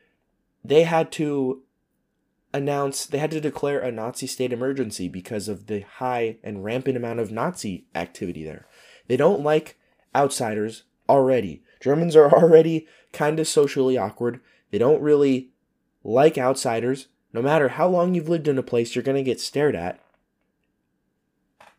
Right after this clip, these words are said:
If you do these things that give Germans a reason to be mad, they're going to be mad, and you're gonna start seeing Nazis. This happened in Denmark. We saw it recently, this past week.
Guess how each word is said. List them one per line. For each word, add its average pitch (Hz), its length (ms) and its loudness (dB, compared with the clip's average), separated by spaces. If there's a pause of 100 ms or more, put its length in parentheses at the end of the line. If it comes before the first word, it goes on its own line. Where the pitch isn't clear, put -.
(140)
If 147 220 -4
you 190 500 -2 (1040)
do 175 160 0
these 180 240 0
things 156 480 0 (300)
that 117 200 -2
give 160 320 0 (140)
Germans 160 380 2
a 135 60 2
reason 147 480 0 (100)
to 139 100 -2
be 165 160 0
mad, 156 500 -2 (100)
they're 127 120 0
going 160 220 2
to 143 120 -4
be 127 120 -2
mad, 117 400 -8 (120)
and 110 100 -8
you're 117 100 -4
gonna 127 180 -4
start 113 240 -4
seeing 117 220 -8
Nazis. 104 460 -10 (360)
This 123 180 -8
happened 123 540 -6
in 104 420 -6 (100)
Denmark. 135 640 -2
We 101 60 -14
saw 107 240 -4
it - 80 -6
recently, 101 560 -10 (160)
this 104 160 -12
past 107 380 -10
week. 104 240 -10